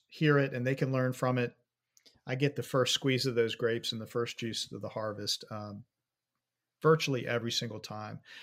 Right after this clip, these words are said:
I'll, I'll give you one, I'll give you one story that, um, exemplifies that. Clay, I was, uh, having Doctor Rob Carter on as a guest, and his, his main thing was,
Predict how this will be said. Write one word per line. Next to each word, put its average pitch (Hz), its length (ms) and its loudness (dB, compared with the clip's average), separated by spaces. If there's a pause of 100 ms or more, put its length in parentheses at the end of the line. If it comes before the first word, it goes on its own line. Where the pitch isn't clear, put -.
(140)
I'll, 170 220 0
I'll 160 80 4
give 220 180 0
you 180 100 4
one, 139 300 4 (180)
I'll 139 80 -2
give 160 160 0
you 139 120 4
one 127 200 0
story 123 460 2
that, 107 300 -6
um, 110 260 -4 (1400)
exemplifies 120 800 -6
that. 113 320 -8 (680)
Clay, 123 360 2
I 123 160 -2
was, 120 360 -2
uh, 113 80 -12
having 127 580 -4 (1600)
Doctor 127 280 -2
Rob 117 300 0
Carter 135 440 2
on 110 160 -4
as 107 140 -6
a - 20 -8
guest, 113 520 -2 (880)
and 135 400 0 (560)
his, 185 380 0
his 165 240 2
main 156 260 8
thing 143 480 4
was, 120 580 0